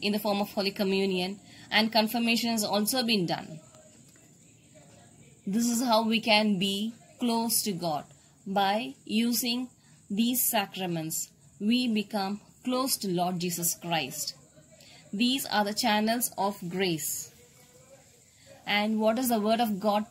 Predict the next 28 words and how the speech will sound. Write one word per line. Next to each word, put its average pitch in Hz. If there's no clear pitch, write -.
tell 240
us? -
It 208
tells 226
us 175
in 208
John 208
chapter 220
fifteen, 247
verse 214
five, 180
"I 214
am 247
the 233
vine, 170
you 240
are 202
the 190
branches. 160
If 175
you 190
remain 202
in 262
me 262
and 175
I 247
in 220
you, 170